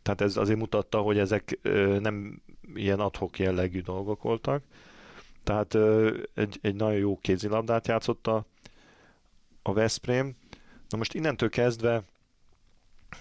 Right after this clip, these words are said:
ugye ez a, ö, a, a, a Flensburg elleni mérkőzésnek a, a, vagy hogy hogyan kell a Flensburg ellen játszani, az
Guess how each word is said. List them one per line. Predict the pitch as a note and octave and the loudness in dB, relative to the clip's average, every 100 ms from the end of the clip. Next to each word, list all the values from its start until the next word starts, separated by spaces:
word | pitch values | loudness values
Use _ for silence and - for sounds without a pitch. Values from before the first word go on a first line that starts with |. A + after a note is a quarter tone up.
| - - | -16 -8
ugye | G#2 G#2 | -2 -2
ez | - A#2 B2 | 0 -2 0
a, | A2 G2 F2+ - | 0 -2 -6 -6
ö, | G2 G2 F#2+ F#2+ F#2 - - - _ _ - | -2 0 0 -2 -4 -8 -12 -20 _ _ -10
a, | G#2 | -10
a, | - - G2+ - | -8 -8 -8 -8
a | - | -8
Flensburg | - B2 A#2+ G#2+ G2 | 0 0 0 -4 -4
elleni | A2 A2+ A2 F#2+ F#2+ E2 - _ _ _ _ | -2 0 2 0 -4 -6 -10 _ _ _ _
mérkőzésnek | - G#2+ A2 - G2+ F2+ F#2+ - G2 F2+ | -4 0 0 -2 -2 2 0 0 -4 -4
a, | F#2+ F2 | -2 -2
a, | E2+ F#2 F2 F2 - _ - - - - _ _ _ _ | -4 -8 -8 -10 -18 _ -20 -20 -20 -20 _ _ _ _
vagy | - F2 | -8 -6
hogy | F#2 | -6
hogyan | - A#2 A2 | -4 0 0
kell | G2 G2+ | 0 0
a | |
Flensburg | F2+ A2 G#2+ F#2 G2 F#2+ | 0 0 -2 -2 -2 2
ellen | F#2+ F#2 | 2 2
játszani, | F#2 F2+ F2+ - G2+ A2+ C3+ - | 0 -2 -4 -2 -2 -2 -4 -4
az | A#2 G#2 G#2+ | -2 -2 -4